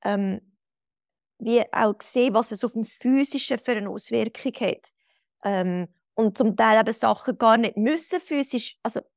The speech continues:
physisch im Sinn von grosse Asanas machen, sondern wie im Kleinen innere Sachen machen, wo so einen grossen Effekt aufs Äußere haben, also auf, auf die Form, auf den Körper. Ähm,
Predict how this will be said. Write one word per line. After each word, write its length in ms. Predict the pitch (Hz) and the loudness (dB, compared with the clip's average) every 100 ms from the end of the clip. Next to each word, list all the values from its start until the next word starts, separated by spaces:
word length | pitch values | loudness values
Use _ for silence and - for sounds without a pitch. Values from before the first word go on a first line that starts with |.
| _ _ | _ _
physisch 400 | - 269 269 269 | -4 -2 0 0
im 100 | 240 | 0
Sinn 200 | 220 254 | 0 0
von 140 | 233 240 | 0 0
grosse 580 | 214 226 233 277 - - | 2 4 4 2 0 4
Asanas 500 | 190 254 - 262 247 | 4 4 0 -2 0
machen, 340 | 240 226 - | 2 0 -2
sondern 400 | 214 226 208 196 - _ _ - | -2 0 0 0 -4 _ _ -8
wie 160 | 247 | -2
im 220 | 269 254 240 | 0 0 -2
Kleinen 720 | - 240 240 262 294 285 208 - | -2 0 2 2 2 2 0 -2
innere 420 | - 254 285 269 254 | -4 -2 0 0 -2
Sachen 520 | - 220 226 - 247 | -2 -4 -4 -2 0
machen, 400 | 220 208 - 190 - - - | 2 0 -4 -6 -6 -20 -8
wo 200 | 208 208 | -2 -2
so 260 | - - | -2 -2
einen 180 | 247 262 | 0 0
grossen 420 | 220 208 214 - | 0 -2 -4 -4
Effekt 400 | 220 - 214 - | -4 -2 -4 -4
aufs 220 | 214 - - | -12 -12 -6
Äußere 500 | 208 - - 226 226 | -4 -4 -2 2 2
haben, 280 | 226 190 175 | 2 0 -2
also 240 | 190 - 175 | -6 -4 -4
auf, 180 | 175 - - - | -6 -8 -16 -6
auf 180 | 214 - | -6 -6
die 60 | - | -2
Form, 680 | 220 196 233 208 196 180 | 4 6 6 4 0 0
auf 220 | 190 190 - | -2 -6 -8
den 120 | 202 | -10
Körper. 680 | - 185 190 - - - 208 _ _ - _ _ | -4 -2 -2 -4 0 0 -2 _ _ -20 _ _
Ähm, 720 | - 202 208 208 208 - _ | 2 4 4 4 2 -4 _